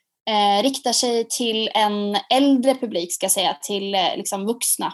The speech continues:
föräldrar, vårdnadshavare, lärare, eh, profession och så vidare som vill liksom kunskapshöja. Eh, den nästa nu som kommer i slutet på juli, Värsta bästa svårsnacket, ehm, har jag skrivit ihop med Maria Duva som är kriminolog och som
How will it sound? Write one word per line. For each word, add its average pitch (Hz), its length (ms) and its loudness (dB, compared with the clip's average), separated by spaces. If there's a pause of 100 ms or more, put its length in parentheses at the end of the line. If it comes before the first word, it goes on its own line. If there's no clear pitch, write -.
föräldrar, 190 420 2
vårdnadshavare, 185 840 0
lärare, 185 640 2
eh, - 640 -6
profession 202 840 -4
och 196 120 -12
så 202 100 -8
vidare 185 300 -4
som 190 180 -4
vill 190 120 -4
liksom 190 220 -8
kunskapshöja. 196 840 -4 (760)
Eh, 196 560 0
den 220 160 0
nästa 269 360 2
nu 277 200 4
som 277 160 2
kommer 202 440 -2
i 202 320 -8 (100)
slutet 196 320 -10
på 208 80 -8
juli, 214 640 0
Värsta 247 240 -2
bästa 202 200 -6
svårsnacket, 220 760 -4 (200)
ehm, 196 720 -6 (760)
har 240 80 6
jag 247 80 4
skrivit 214 240 0
ihop 196 160 -4
med 196 180 -2
Maria 196 220 0
Duva 202 360 2
som 262 140 -4
är 214 40 -6
kriminolog 262 800 0
och 220 80 -2
som 202 400 -6